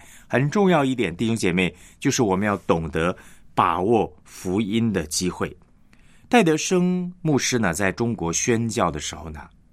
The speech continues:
在他的传记里面有一个非常著名的一个例子。有一次呢，他带领一个年轻人认识了主，这个年轻人就是倪永发弟兄啊。那么这位倪弟兄呢，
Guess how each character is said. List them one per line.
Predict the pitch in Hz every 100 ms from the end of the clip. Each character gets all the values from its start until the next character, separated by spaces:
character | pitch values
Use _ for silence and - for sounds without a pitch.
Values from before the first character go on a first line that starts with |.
| - -
在 | - 95
他 | 101
的 | 90 87
传 | 143 98
记 | 90
里 | 78 78
面 | 82 78
有 | 73 76
一 | 87
个 | - 85 71 - - -
非 | 120 135
常 | 123 76 76 82
著 | - 160 95
名 | 73 76
的 | 80 82
一 | 80
个 | 85
例 | 104
子。 | 78 -
有 | 92 98
一 | 131
次 | - - 127
呢， | 82 - - - - -
他 | 98
带 | - 151 117
领 | 82 80
一 | 85 95
个 | 90 76 71 - _ _ -
年 | 95 120
轻 | 120 127
人 | 90 76 80 90 -
认 | 117 113
识 | 87 -
了 | 87
主， | 78 - - - - - -
这 | 117
个 |
年 | 98 98
轻 | 110 123
人 | 92 82 92 117 _ _
就 | -
是 | 90 87 78
倪 | 82 90 123 156
永 | 107 69 -
发 | - 135 107 113 - - - _
弟 | 104
兄 | 85 82 76 - -
啊。 | - 76 - _ _ _ _ - -
那 | 156
么 | 147 113 _ - -
这 | 214
位 | 175
倪 | 139
弟 | 196
兄 | 175 147
呢， | 139 90 73